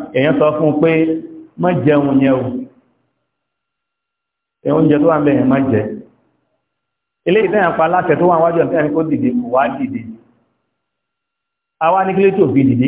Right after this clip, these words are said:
Excuse wo ni ó lè fẹ́ fún mi? Tàbá kọ́kọ́ wo, bó bá sọ pé wá nígbà tọ̀, òun, òun ní pain ni, á gbọ́. Kò kéèyàn sọ pé tọ́ wá dìde, ó lóun ò dìde, why?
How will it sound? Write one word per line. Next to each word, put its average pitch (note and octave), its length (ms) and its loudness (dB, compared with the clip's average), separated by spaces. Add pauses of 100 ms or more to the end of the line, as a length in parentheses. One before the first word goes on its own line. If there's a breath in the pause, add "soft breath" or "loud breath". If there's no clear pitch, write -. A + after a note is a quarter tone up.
Excuse F3+ 500 0
wo D3 100 4
ni D3 100 2
ó F3+ 40 0
lè D#3 100 -2
fẹ́ D3+ 240 -4
fún B2 180 -8
mi? B2 160 -8 (1200)
Tàbá E3 160 0
kọ́kọ́ G3+ 280 0
wo, D#3 120 4 (280)
bó - 120 -4
bá F#3+ 120 2
sọ F#3 80 0
pé F#3+ 100 0
wá G3 140 4
nígbà G3 220 0 (180)
tọ̀, E3+ 160 2 (640)
òun, D3+ 160 2 (140)
òun E3+ 220 2
ní F#3 80 0
pain F#3 280 0
ni, B2+ 200 0 (180)
á C#3 200 -2
gbọ́. A#2 200 -4 (1040)
Kò E3 80 2
kéèyàn B3+ 220 2
sọ G#3 80 0
pé A#3 140 4
tọ́ A3+ 140 4
wá A3+ 180 2
dìde, F3+ 320 2
ó G3 100 0
lóun G3+ 180 0
ò D#3 100 2
dìde, C#3+ 300 2
why? E3+ 240 2